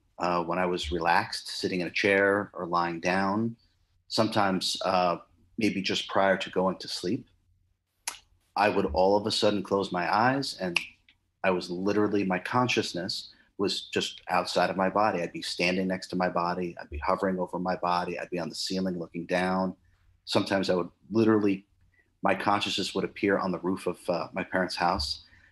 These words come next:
So this was, uh, totally normal. And like I said, I, you could say I came into this world very detached,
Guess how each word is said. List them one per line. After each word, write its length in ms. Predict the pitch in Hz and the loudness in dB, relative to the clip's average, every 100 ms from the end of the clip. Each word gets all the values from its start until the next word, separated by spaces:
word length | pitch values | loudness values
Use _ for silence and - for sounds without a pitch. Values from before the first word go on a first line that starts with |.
| _ | _
So 420 | - 123 110 110 98 | 2 6 6 2 2
this 280 | 127 - | 2 4
was, 460 | 160 117 - - - | 6 6 4 0 -2
uh, 280 | 92 90 85 - _ _ _ _ - | 0 2 0 -4 _ _ _ _ -8
totally 560 | - - 170 170 135 110 | -4 4 6 8 8 6
normal. 560 | 95 87 85 80 120 _ _ _ _ _ - | 4 2 -2 -6 -8 _ _ _ _ _ -2
And 160 | 101 | 2
like 180 | 104 104 | 4 4
I 80 | - | 2
said, 300 | - 127 107 | 4 4 6
I, 240 | 92 87 - | 4 2 -4
you 120 | 95 | -8
could 100 | - | -6
say 160 | - 101 | 0 2
I 80 | |
came 380 | 95 - 117 101 | 2 2 2 2
into 300 | 98 117 120 | 2 2 2
this 240 | 101 95 90 | 0 0 0
world 260 | 92 92 - | 0 0 2
very 220 | 95 98 | 2 2
detached, 720 | 90 - 95 92 - - | -2 -2 2 2 0 -6